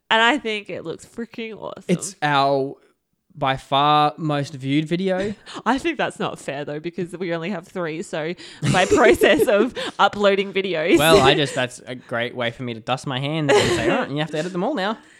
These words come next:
Speaker 1: So I guess that's the question then. What do you, like, why, what can you see the benefit of me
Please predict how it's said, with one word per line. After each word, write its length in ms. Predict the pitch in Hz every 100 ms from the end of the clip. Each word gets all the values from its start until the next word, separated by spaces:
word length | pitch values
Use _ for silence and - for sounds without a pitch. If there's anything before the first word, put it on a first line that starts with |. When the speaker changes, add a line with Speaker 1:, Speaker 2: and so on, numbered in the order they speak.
| _ -
Speaker 1:
So 180 | 277
I 280 | 269 320 208
guess 180 | 214 254
that's 200 | 220 -
the 80 | 220
question 460 | 196 233 - 370
then. 240 | 302 175 180
What 160 | 185
do 60 | 196
you, 200 | 196 196
like, 260 | 190 170 - -
why, 800 | 220 214 214 220 226 233 247 247
what 240 | 208 220 -
can 180 | 254
you 120 | 247 220
see 160 | 220
the 120 | 190
benefit 580 | 185 175 165 - 170 285 180
of 220 | 170 180
me 260 | 170 160